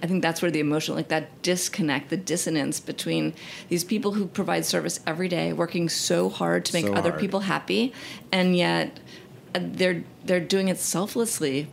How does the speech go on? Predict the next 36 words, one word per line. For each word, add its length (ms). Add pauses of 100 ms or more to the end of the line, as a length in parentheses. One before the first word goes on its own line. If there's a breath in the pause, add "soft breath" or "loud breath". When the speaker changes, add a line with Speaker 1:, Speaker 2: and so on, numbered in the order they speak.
Speaker 1:
because 320
the 100
effect 320
on 160
their 220
own 240
lives 420
is 300 (300)
really 360
tough. 320 (420)
Speaker 2:
It 120
is, 500
yeah. 220
I 160
mean, 220
just 200
seeing, 540 (960 loud breath)
you 100
know, 240 (840)
to 120
take 240
an 40
example, 440
a 80
recent 360
example, 720
we 300
had, 500 (260)
we 140
had 100
a 60
night 500 (240)
at 300
the 60
restaurant 640
where 640